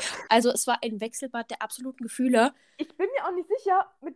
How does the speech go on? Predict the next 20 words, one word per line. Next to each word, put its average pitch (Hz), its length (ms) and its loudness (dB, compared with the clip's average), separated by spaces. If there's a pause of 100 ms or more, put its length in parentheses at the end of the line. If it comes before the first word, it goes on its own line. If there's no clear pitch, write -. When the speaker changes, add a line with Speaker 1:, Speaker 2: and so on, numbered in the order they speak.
Speaker 2:
was 349 200 -2
für 381 60 -10
einem 339 260 -8
Gefühl 403 380 2
Kevin 311 360 -6
Magnussen 339 360 -4
aus 277 120 -8
diesem 277 260 -8
Wochenende 311 460 -6
geht. 202 240 -10
Ob 233 120 -6
er 277 100 -2
sagt, 285 200 -2
es 320 140 -12
war 320 160 0
für 359 80 -6
ihn 302 320 -6
ein 254 100 -10
gutes 381 360 -10
Wochenende 440 420 -2